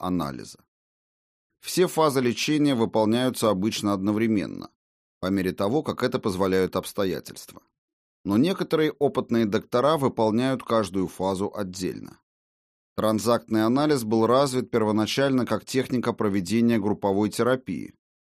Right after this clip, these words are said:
и представляется в настоящее время наиболее четко разработанным подходом к групповому лечению. Группы являются плодотворной почвой для игр, поскольку они доставляют множество возможностей для транзакции.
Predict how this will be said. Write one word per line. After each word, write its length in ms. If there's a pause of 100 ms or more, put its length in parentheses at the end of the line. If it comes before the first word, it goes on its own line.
(180)
и 60
представляется 760
в 40
настоящее 640
время 320
наиболее 600
четко 400
разработанным 760
подходом 580
к 40
групповому 580
лечению. 640 (840)
Группы 560
являются 600
плодотворной 840
почвой 540
для 220
игр, 540 (560)
поскольку 500
они 180
доставляют 600
множество 480
возможностей 960
для 200
транзакции. 800